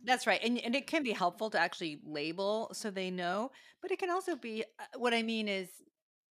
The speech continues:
you don't have to be like, "Now is a chance to label," like, meaning you can also just be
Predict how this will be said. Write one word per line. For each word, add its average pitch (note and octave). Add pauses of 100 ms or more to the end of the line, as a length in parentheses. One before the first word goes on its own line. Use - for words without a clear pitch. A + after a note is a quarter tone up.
(200)
you G#3
don't A3+
have G3+
to F#3+
be F#3
like, F3+
"Now A3
is B3
a G#3
chance A3+
to G#3
label," G3
like, F#3+
meaning A3+
you C4
can B3+
also A#3
just A3+
be G3+